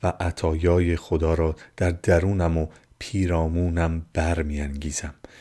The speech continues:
و از هر جهت و هر دست برکت کامرانی و شادمانی و کامیابی راستین به سوی من می‌آید. با تکرار این عبارت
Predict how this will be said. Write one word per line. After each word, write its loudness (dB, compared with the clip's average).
و 8
از 4
هر 0
جهت -2
و -6
هر -2
دست 0
برکت 0
کامرانی -2
و 0
شادمانی 0
و 0
کامیابی 0
راستین 0
به -2
سوی 0
من 2
می‌آید. -10
با 2
تکرار 2
این -4
عبارت -2